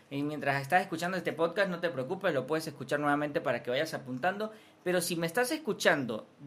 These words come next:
desde tu casa, desde la comodidad de tu cuarto, de tu oficina, donde sea,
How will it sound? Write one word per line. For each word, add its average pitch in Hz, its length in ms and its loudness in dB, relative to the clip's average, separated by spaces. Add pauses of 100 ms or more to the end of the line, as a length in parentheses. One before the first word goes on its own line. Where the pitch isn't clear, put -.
(120)
desde 185 380 6
tu - 340 -10
casa, 170 460 0 (100)
desde 147 320 -2
la 139 200 -2
comodidad 139 460 -2
de 226 120 0
tu 147 260 -10
cuarto, 170 420 0
de 135 60 -6
tu 135 60 -6
oficina, 143 400 -4
donde 120 320 -4
sea, 165 320 -2